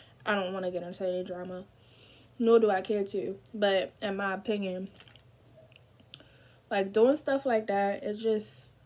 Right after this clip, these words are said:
it, it just says a lot about you and your character.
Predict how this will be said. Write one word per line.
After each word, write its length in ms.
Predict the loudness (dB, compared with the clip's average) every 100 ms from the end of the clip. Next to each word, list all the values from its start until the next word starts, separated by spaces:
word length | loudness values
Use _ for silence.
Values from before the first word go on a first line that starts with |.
| _
it, 200 | -2 -2 -6 4
it 340 | 6 6 2
just 540 | -6 -4 -4 -6 -10 -14 -20 -16
says 320 | -2 0 0
a 60 | -2
lot 200 | -4 -4
about 360 | -4 -6 -6
you 80 | -8
and 160 | -8 -8
your 100 | -10
character. 480 | -10 -10 -10 -10